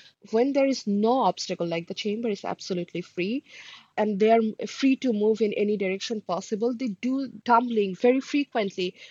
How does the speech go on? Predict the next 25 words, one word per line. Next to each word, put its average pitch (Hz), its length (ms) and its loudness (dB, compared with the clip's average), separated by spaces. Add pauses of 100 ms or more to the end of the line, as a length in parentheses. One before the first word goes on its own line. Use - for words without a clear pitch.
(180)
But 208 380 2 (120)
when, 277 280 4
um, 214 380 0 (120)
there 202 160 0
is 208 100 -2
an 233 120 -2
obstacle, 208 640 0 (340)
they 233 200 2
do 269 240 0
these 311 240 -2
tumbles 226 600 -2
less 226 360 -2
frequently. 190 500 -2
So 233 320 2 (460)
if - 360 -2
when 269 220 4
they 277 80 2
are 254 120 4
moving 254 360 0
in 226 140 0
the 214 100 0
right 214 320 4
direction, 202 560 -2
they 190 100 -2
can 202 220 -8